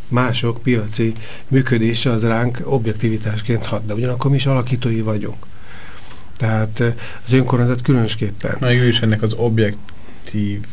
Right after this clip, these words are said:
Speaker 2: ez nem egy fizikai törvényszerűség, hanem emberi akarat áll mögötte.
Speaker 1: Így van. Tehát abban, abban a
Speaker 2: Igen.
Speaker 1: pillanatban, amikor mi elhatározunk valamit, és, ö,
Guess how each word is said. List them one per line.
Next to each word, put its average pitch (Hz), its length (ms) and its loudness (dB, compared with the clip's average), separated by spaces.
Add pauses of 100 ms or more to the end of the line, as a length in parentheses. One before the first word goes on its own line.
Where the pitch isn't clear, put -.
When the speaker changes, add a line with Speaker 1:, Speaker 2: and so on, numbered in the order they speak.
(320)
Speaker 2:
ez 107 140 -2
nem 120 160 4
egy 98 260 0
fizikai 98 460 0
törvényszerűség, 95 720 -2
hanem 104 180 0
emberi 98 400 2
akarat - 640 -6 (180)
áll 92 180 -4
mögötte. 139 220 0
Speaker 1:
Így 120 100 0
van. 104 260 0 (120)
Tehát 107 240 0
abban, 131 380 0
abban 143 220 2
a 107 80 2
Speaker 2:
Igen. - 20 0
Speaker 1:
pillanatban, 120 320 4
amikor 110 300 0
mi 120 160 2
elhatározunk 110 640 0
valamit, 107 640 2
és, 113 480 -2
ö, 117 80 2